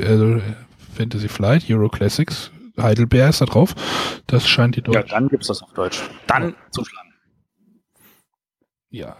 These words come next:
Speaker 1: was? Honorable Mentions? Ich hatte ja vorhin schon King of Tokyo erwähnt.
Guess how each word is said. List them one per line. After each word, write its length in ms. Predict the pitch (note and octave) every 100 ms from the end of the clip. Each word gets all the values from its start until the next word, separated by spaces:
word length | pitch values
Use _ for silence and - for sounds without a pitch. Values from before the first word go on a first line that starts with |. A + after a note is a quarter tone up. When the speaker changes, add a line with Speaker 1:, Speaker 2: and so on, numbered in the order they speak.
| _
Speaker 1:
was? 240 | D#3 B3
Honorable 400 | - E3+ F3+ E3+
Mentions? 420 | D#3 F#3 - A3+ -
Ich 100 | F3
hatte 180 | E3+
ja 80 | F3+
vorhin 240 | - E3 E3
schon 160 | E3+
King 160 | D#3 D#3+
of 140 | D#3
Tokyo 320 | - F#3 - G3+
erwähnt. 600 | F#3 F3+ F#3 G#3 - D3